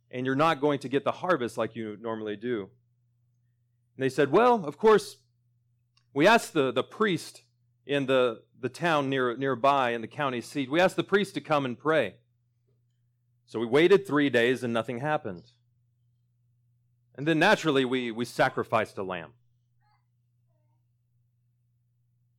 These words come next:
Self-proclaimed Christians bringing animal sacrifices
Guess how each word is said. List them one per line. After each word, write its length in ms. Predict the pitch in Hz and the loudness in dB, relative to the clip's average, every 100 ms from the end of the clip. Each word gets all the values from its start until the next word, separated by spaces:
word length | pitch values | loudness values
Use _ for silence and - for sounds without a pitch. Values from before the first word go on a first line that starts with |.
| _ _ | _ _
Self-proclaimed 880 | - - 175 220 - 208 202 190 - | -18 2 2 4 2 2 4 0 -2
Christians 800 | - 180 - 139 110 104 - _ _ _ _ _ _ _ - | 2 2 2 -6 -6 -10 -16 _ _ _ _ _ _ _ 0
bringing 400 | 135 151 156 156 | 2 4 2 0
animal 640 | 160 185 190 175 170 - | 0 2 2 2 0 -2
sacrifices 1160 | - 160 156 156 131 - 117 101 113 101 98 | -6 0 0 0 -4 0 0 0 -6 -8 -10